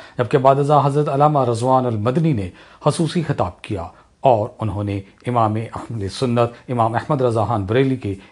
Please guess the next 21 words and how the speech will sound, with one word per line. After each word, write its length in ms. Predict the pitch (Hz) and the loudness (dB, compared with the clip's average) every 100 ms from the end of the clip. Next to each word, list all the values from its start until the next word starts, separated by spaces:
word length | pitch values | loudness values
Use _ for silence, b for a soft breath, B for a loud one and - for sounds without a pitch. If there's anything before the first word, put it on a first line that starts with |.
| B | B
इल्मी 420 | 143 135 120 113 123 _ - | 2 2 0 -4 -6 _ 2
अदबी 340 | 135 143 156 170 | 2 2 -2 -2
शख्सियत 600 | 127 - - 98 98 - B - | -4 -6 -6 -4 -4 -8 B 0
पर 140 | 117 107 | 0 2
खसूसी 440 | 127 - 139 170 139 | -4 -4 -6 -4 -4
रोशनी 360 | 107 - 101 | -6 -6 -6
डालते 320 | 95 110 131 | 2 2 2
हुए 240 | 135 123 135 B B B | 0 2 0 B B B
अपने 340 | 135 - 120 101 - | -2 -2 -10 -10 -8
ईमान 300 | 120 127 151 | -2 2 2
अफरोज 340 | 156 151 143 139 | 0 0 -2 -2
खिताब 300 | 139 165 147 | 2 4 4
से 240 | - 110 85 | 0 -8 -4
हाज़रीन 460 | 120 107 95 131 143 | 0 0 0 -2 0
को 240 | 143 139 B B | 0 -2 B B
इमाम 340 | 135 143 160 170 | 0 2 2 0
अहले 300 | 165 107 120 | -4 -4 -4
सुन्नत 400 | 107 147 135 135 - | -4 -2 -2 -4 -4
की 140 | 104 98 | -4 -4
सीरत 420 | - 107 104 - | -2 -2 -2 -2
से 180 | 104 | -4